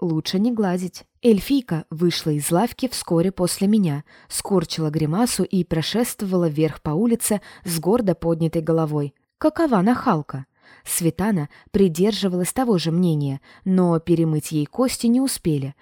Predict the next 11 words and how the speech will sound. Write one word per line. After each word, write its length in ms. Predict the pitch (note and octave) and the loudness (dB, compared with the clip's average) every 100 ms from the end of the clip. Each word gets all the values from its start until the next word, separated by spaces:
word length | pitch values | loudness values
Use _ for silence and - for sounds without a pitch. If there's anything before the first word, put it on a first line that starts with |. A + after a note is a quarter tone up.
| - - | -20 -8
В 80 | E3 | -4
дверях 480 | D3 D3+ E3+ A3 - _ - | 0 2 2 -2 -6 _ -4
показался 640 | F#3 F3+ E3 E3+ - E3+ | -2 0 0 0 0 -2
Эдвин. 440 | A3 G#3 D3 C#3 C3+ _ _ - | 0 0 0 -6 -8 _ _ -2
Магистр 640 | F#3+ E3+ F#3 G3 - D3 | 0 2 0 -2 -2 0
выразительно 640 | E3 E3 D#3+ F#3+ F3+ E3 | 0 2 2 0 0 -2
глянул 460 | D3+ D#3+ E3+ G3 G3 | 0 0 2 2 0
на 100 | F3+ | 0
другую 360 | E3 D#3 D#3 | -2 -2 -2
сторону 440 | D#3+ - E3 E3+ G3 | -2 0 0 0 -2
улицы. 520 | A#3+ G3 D#3+ - C#3+ | 0 0 0 -4 -6